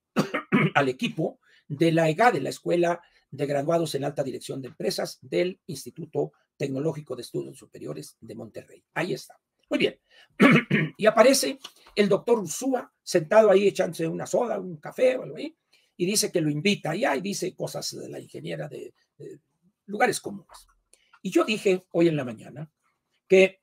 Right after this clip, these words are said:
<clears throat> ¿cuánto va a aguantar el doctor Carlos Ursúa ahí con la ingeniera? Veamos por qué hice esa pregunta.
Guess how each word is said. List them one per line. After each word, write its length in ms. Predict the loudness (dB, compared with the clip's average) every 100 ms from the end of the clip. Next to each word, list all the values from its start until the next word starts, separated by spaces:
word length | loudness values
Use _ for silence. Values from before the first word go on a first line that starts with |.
| _
<clears throat> 1120 | 2 2 2 6 8 6 2 -4 -6 -6 -10 _ _ _ _ _ _ _ _ _ _
¿cuánto 260 | -4 0 0
va 80 | 0
a 40 |
aguantar 540 | 0 -4 0 0 0 -6 _ _ _
el 140 | -12 -10
doctor 300 | -6 -6 -4
Carlos 340 | -4 -4 -10
Ursúa 400 | -14 -10 -10 -10
ahí 220 | -12 -12 -12
con 140 | -16
la 60 | -18
ingeniera? 480 | -20 -20 -20 _ _ _ _ _ _ _ _ _ _ _ _ _ _ _ _ _ _ _ _ _ _ _ -6
Veamos 400 | 0 0 0 -8
por 160 | -12
qué 100 | -10
hice 280 | -8 -8 -10
esa 200 | -12 -16
pregunta. 480 | -20 _ _ -20